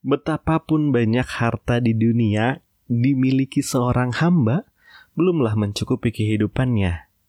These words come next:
daripada kehadiran seorang anak. Lihatlah Firaun, raja Mesir, dan permaisurinya. Ia kuasai seluruh penjuru negeri Mesir, beserta perbendaharaan Sungai Nil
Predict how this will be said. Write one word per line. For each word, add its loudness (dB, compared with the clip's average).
daripada 0
kehadiran 0
seorang -2
anak. -2
Lihatlah 0
Firaun, 0
raja 0
Mesir, -2
dan 0
permaisurinya. -2
Ia 2
kuasai -2
seluruh 0
penjuru 0
negeri 0
Mesir, -2
beserta -2
perbendaharaan 0
Sungai -2
Nil -2